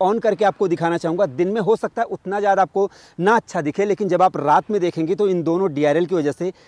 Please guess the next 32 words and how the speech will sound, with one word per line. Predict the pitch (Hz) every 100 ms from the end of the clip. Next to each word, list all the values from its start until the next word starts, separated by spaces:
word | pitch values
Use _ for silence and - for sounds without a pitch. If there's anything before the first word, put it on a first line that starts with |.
| _ -
ये | 190
बाइक | 190 180
आपको | 170 - 175 180
थोड़ी | - 170
सी | -
ज़्यादा | 147 170 165 185
पसंद | - 160 160
आएगी। | 147 139 160
और | 208 214 208
इसमें | 208 - 226
जो | 226
प्रोजेक्टर | - 175 160 156 - 214
हेडलैम्प | 151 147 139 175 214
दिया | 170 147
गया | 131
है, | 135 180 - - - -
इससे | - 226
आप | 208 156
जब | 147 135
रात | 151 -
में | 202
इस | -
बाइक | 160 151
को | 165
चलाएंगे | 147 139 139
तो | 180 185
थोड़ी | 170 180
सी | - 175
ज़्यादा | 131 151 175
रोशनी | 147 143 175 165
आपको | 143 151
मिलेगी | 143 139 185